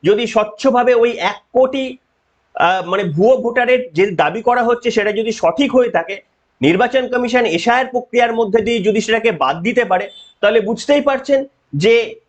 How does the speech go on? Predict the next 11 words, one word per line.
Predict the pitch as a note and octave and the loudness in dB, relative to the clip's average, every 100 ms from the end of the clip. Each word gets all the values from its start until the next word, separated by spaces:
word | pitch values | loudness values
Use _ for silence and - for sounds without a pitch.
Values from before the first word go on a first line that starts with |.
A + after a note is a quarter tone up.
| _ | _
এই | - A#3+ C#4+ | 0 0 0
যে | A#3+ | -2
খেলা | B3 - A#3 C#4 | -4 -2 0 2
হবে | B3+ C4 | 0 0
স্লোগানটা | C4 B3 B3 B3 A#3 A#3+ | 0 0 0 0 0 0
আদতে | A3+ F3+ F#3+ A#3+ B3 | 2 0 0 0 0
চিরকালের | B3 G#3+ G#3+ A#3+ A#3 A3+ C4+ F#3+ | -2 2 2 2 2 0 0 -2
জন্য | A#3+ A#3+ A#3+ | -2 0 -2
খেলা | - A3+ | 2 2
হয়ে | A3+ B3+ | 4 4
যাবে। | A3+ A3 | 2 -2